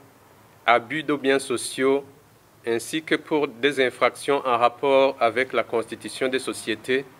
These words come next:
le fonctionnement des sociétés. Deux, la déstabilisation du fonctionnement de l'hos-,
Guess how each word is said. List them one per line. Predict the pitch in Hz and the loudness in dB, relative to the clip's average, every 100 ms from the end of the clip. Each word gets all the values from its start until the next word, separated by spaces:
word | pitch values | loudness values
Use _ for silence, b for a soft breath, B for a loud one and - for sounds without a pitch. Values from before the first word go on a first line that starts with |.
| - - - - - - - | -20 -20 -20 -20 -20 -20 -6
le | 113 | -2
fonctionnement | 123 143 135 - 135 135 135 151 151 151 - _ - | 0 2 2 2 2 4 4 4 2 0 -16 _ -4
des | 131 | -4
sociétés. | 131 120 - 110 - - _ - _ _ _ - _ _ - _ - 107 | -2 -4 -4 -6 -8 -20 _ -20 _ _ _ -20 _ _ -20 _ -18 0
Deux, | 160 135 - - _ _ _ - _ _ _ _ - | 4 4 0 -14 _ _ _ -20 _ _ _ _ -8
la | 107 123 | -4 -2
déstabilisation | 139 - 135 131 131 135 127 - 156 | -2 0 0 0 0 2 2 2 0
du | 151 | 2
fonctionnement | 151 127 120 123 120 127 | 0 -2 0 0 2 2
de | 135 | 0
l'hos-, | 127 117 | -2 -4